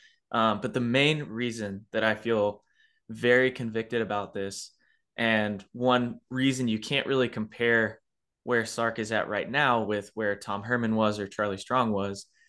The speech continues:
is the coaching staff hasn't changed hardly at all, um, even down to the skill player coaches. So talking even lower on the totem pole than offensive and defensive coordinator,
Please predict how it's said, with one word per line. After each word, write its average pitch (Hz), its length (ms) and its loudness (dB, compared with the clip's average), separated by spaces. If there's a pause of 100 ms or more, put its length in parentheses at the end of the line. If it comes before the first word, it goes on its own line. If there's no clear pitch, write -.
(140)
is 113 380 4
the 104 80 -8
coaching 147 400 0
staff 110 440 0
hasn't 110 480 -2 (380)
changed 113 600 -4 (140)
hardly 110 500 -2
at 101 180 -6
all, 92 340 -6 (540)
um, 101 440 -2 (280)
even 143 320 4
down 120 320 2
to 113 320 -6
the 104 100 -8
skill 117 360 0
player 101 520 -6
coaches. - 440 -12
So 98 300 -6 (100)
talking 110 540 0 (340)
even 123 340 -2
lower 113 260 2
on 104 140 0
the 98 80 -10
totem 104 340 -8
pole 101 300 -4
than 95 160 -4
offensive 104 580 -6
and 101 140 -10
defensive 98 480 -12
coordinator, 95 640 -6